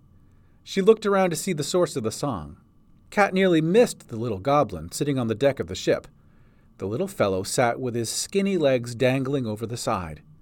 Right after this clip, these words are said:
He wore a tattered knitted cap and held a concertina in his hands, squeezing it absently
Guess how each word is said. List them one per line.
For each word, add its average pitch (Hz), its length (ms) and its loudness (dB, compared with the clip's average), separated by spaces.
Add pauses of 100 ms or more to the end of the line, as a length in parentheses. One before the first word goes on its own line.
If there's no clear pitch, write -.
(480)
He 165 180 4
wore 156 280 8
a - 80 4
tattered 165 560 0
knitted 147 260 2
cap 110 320 -2 (360)
and 127 120 -2
held 175 280 4
a 147 40 2
concertina 196 640 -2
in 101 100 -2
his 95 160 -8
hands, 90 500 -6 (340)
squeezing 190 540 4
it 190 120 -2
absently 131 580 -2